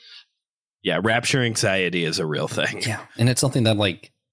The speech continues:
Speaker 2: if you're not evangelical and you didn't grow up in the nineties, you might have no idea what we're talking about. <laughs> But for us, I mean, there were times that, like, my friend didn't go to school that day, and I was like, "Is he gone? <laughs> Is this it? Was he the
Speaker 1: Right.
Speaker 2: only good
Speaker 1: We
Speaker 2: one of
Speaker 1: all
Speaker 2: all
Speaker 1: have
Speaker 2: of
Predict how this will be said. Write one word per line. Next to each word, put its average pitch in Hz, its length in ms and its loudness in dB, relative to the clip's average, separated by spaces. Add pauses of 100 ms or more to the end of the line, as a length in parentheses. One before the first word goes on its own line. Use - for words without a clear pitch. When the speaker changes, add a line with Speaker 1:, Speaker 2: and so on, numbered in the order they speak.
(120)
Speaker 2:
if - 120 -6
you're 101 140 2
not 120 80 6
evangelical 101 720 2
and 85 100 -8
you 90 60 -2
didn't 104 220 2
grow 110 180 4
up 107 140 -2
in 98 40 -4
the 92 60 0
nineties, 92 400 -2
you 92 80 -4
might 113 220 0
have 104 120 2
no 123 220 4
idea 123 240 4
what 113 80 4
we're 113 80 4
talking 110 300 2
about. - 180 -4
<laughs> - 40 -20 (840)
But 139 140 4
for 120 120 6
us, 127 480 2 (460)
I - 60 -20 (100)
mean, 120 120 4
there 170 100 4
were 170 160 4
times 85 360 -2
that, 87 120 2
like, 90 240 0
my 98 140 2
friend 120 260 2
didn't 110 200 2
go 117 100 2
to 104 80 0
school 143 260 2
that 98 140 4
day, 92 120 2
and 87 80 2
I 90 60 2
was 90 100 2
like, 82 160 -2 (460)
"Is - 100 -6
he - 60 -4
gone? 110 320 2 (340)
<laughs> - 340 -20
Is 165 100 4
this 175 160 4
it? 175 220 4 (360)
Was 143 160 2
he 170 140 6
the 175 200 4
Speaker 1:
Right. 143 100 4 (100)
Speaker 2:
only 180 160 4
good 147 240 6
Speaker 1:
We 156 80 4
Speaker 2:
one 165 100 4
of 151 60 4
Speaker 1:
all 135 100 4
Speaker 2:
all 147 80 4
Speaker 1:
have 113 100 2 (160)
Speaker 2:
of 202 100 0